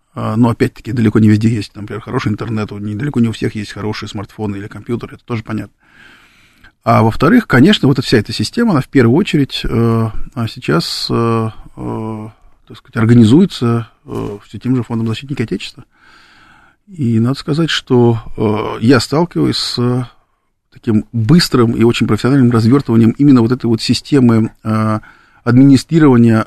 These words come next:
разных вещей, и психологической поддержки, и организации. Э, э, слушайте, ну, огромная проблема — это выдача, например, удостоверений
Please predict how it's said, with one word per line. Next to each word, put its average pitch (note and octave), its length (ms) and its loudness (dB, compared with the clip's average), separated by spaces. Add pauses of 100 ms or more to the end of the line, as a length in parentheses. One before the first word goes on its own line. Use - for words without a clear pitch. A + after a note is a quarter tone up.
разных A2+ 420 2
вещей, G#2 220 -4
и A#2+ 160 0
психологической G2+ 600 -6
поддержки, A2 540 0
и A2 300 4
организации. G2+ 880 -4 (500)
Э, G#2 460 -2 (520)
э, G#2 220 -2
слушайте, - 220 -4
ну, A2 260 2 (140)
огромная C3+ 400 4
проблема — B2 400 4
это A#2 120 2
выдача, A#2+ 280 2
например, B2 200 2
удостоверений D3 580 0